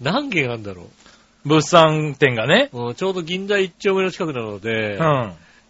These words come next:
Speaker 1: えーと、一番近いのが山形。
Speaker 2: おー。
Speaker 1: 山形、広島。
Speaker 2: おー。
Speaker 1: で、ちょっと行くと沖縄。
Speaker 2: うん。
Speaker 1: で、沖縄の隣に、えーと、高知。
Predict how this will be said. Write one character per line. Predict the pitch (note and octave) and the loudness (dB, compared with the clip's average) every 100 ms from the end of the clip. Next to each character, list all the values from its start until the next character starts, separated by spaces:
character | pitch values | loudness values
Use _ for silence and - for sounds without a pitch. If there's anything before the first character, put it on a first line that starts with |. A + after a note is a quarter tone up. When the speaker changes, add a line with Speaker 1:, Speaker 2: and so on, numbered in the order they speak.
| - | -10
Speaker 1:
え | A2+ A2 | -6 -6
ー | |
と、 | G#2+ B2 | -8 -10
一 | A#3+ | -6
番 | C4+ | -8
近 | B3+ D#4+ | -4 -4
い | |
の | A#3 | -2
が | B2 | 0
山 | A2+ B2+ C#3 | 0 0 0
形。 | A2 - F#2+ F2 E2+ - _ _ _ _ | -2 -4 -8 -10 -12 -20 _ _ _ _
Speaker 2:
お | F#3 F3 C#3 A#2 | 4 6 6 4
ー。 | G2+ | 2
Speaker 1:
山 | D#3 A#3+ G#3+ | 2 0 2
形、 | D3 - G#2+ | 2 2 0
広 | B2+ C#3+ C3 | 0 -2 -2
島。 | C3+ A#2 G#2+ G2 - _ - | -6 -4 -4 -6 -12 _ -2
Speaker 2:
お | C#3+ B2 G#2 | 2 2 2
ー。 | E2+ - - | -4 -12 -6
Speaker 1:
で、 | F#3 | -4
ち | C#4+ | -4
ょ | |
っ | C4+ | -2
と | |
行 | F#3 | -2
く | |
と | - C3 | -2 -4
沖 | B2 - D#3+ | -4 -8 -2
縄。 | D3+ C3+ B2 A2 G2+ - _ | -2 0 -2 -4 -6 -14 _
Speaker 2:
う | E3 | -4
ん。 | C3+ G2+ - - | -4 -6 -12 -6
Speaker 1:
で、 | |
沖 | D3 G#3+ | -4 -2
縄 | A3+ | -2
の | G3+ | 0
隣 | G3 F#3 | 0 -2
に、 | E3+ D#3 D#3 | -2 -4 -4
え | C3+ B2+ | -2 -4
ー | |
と、 | - - | -6 -12
高 | - A3+ E3+ | -2 2 2
知。 | C3+ - F2+ E2+ | 0 -10 -18 -18